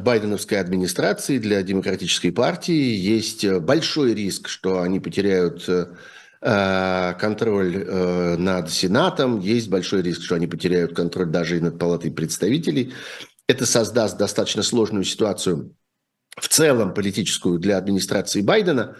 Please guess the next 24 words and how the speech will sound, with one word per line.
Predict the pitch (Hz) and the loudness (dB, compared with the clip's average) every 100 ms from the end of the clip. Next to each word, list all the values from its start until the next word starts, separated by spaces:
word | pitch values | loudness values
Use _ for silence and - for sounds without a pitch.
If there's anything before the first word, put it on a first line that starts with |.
| - - - - | -20 -20 -20 0
Но | 123 160 123 | 4 4 2
я | 98 139 | 0 0
думаю, | 170 233 175 | 2 2 2
что | 131 151 | 2 0
это | 151 165 | 2 0
не | 156 175 | 0 0
повлияет | 175 160 143 139 135 117 | 0 -2 0 2 2 0
сильно | - 147 147 139 | -2 -2 -2 0
на | 117 117 | 0 -2
позицию | 117 113 123 123 98 | -2 -2 -2 -2 -2
Соединенных | - 98 104 101 | 0 0 2 0
Штатов | - 135 104 | 0 -2 -2
в | 92 | -4
отношении | 95 92 110 95 | -4 -2 0 0
Украины. | 87 85 69 65 60 - | 0 -2 -4 -6 -10 -4
Мы | 107 | 0
можем | 123 120 117 | 2 2 0
с | 104 | -2
вами, | 101 104 98 98 - - _ _ | 0 0 -2 -4 -18 -20 _ _
э, | - 110 | 2 2
убедиться, | 113 123 123 156 208 170 | 2 0 0 0 0 0
что | 143 - 113 | 0 0 0
огромное | 113 160 151 127 110 98 - _ _ | 2 2 2 2 2 -2 -8 _ _
большинство, | - 113 120 110 131 120 - 117 117 110 98 90 110 | -2 0 0 0 0 0 -2 0 4 4 2 -2 -10